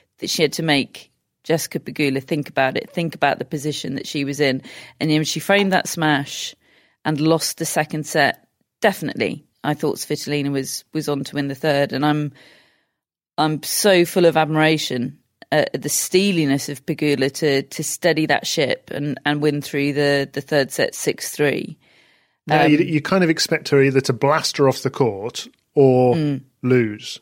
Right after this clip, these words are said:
Speaker 1: Mm.
Speaker 2: is what I probably would have expected
Speaker 1: Yeah.
Speaker 2: if you'd have asked me before the match.
Speaker 1: Yeah, definitely. She, in her previous six matches against top ten players, Pegula, she'd only managed to win one set, and that was last week against Sofia Kenin.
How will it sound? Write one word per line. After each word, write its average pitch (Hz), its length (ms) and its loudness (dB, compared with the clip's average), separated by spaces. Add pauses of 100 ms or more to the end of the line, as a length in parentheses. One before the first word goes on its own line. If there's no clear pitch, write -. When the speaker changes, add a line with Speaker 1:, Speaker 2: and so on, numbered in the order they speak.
Speaker 1:
Mm. 190 240 2
Speaker 2:
is 127 120 2
what 131 140 4
I 120 100 4
probably 127 420 0
would 120 160 -2
have 110 80 -6
expected 120 540 -2
Speaker 1:
Yeah. 202 80 6
Speaker 2:
if 151 60 0
you'd 113 100 -4
have 117 80 0
asked - 160 -6
me 120 100 -2
before 117 360 -4
the 107 80 -8
match. - 380 -18 (100)
Speaker 1:
Yeah, 180 220 2 (180)
definitely. 160 600 -4 (320)
She, 196 720 0
in 202 100 2
her 214 140 4
previous 240 480 2
six - 280 0
matches 180 360 -2
against 170 260 -6
top - 160 -4
ten 175 200 -2
players, 160 420 0
Pegula, 147 440 -2
she'd 185 220 0
only 196 200 4
managed 190 380 0
to 190 60 -4
win 214 260 4
one 143 200 2
set, - 440 -6 (340)
and 196 140 2
that - 100 2
was 180 140 -2
last 196 440 2
week 214 240 -2
against 160 340 -4
Sofia 165 340 -2
Kenin. - 420 -4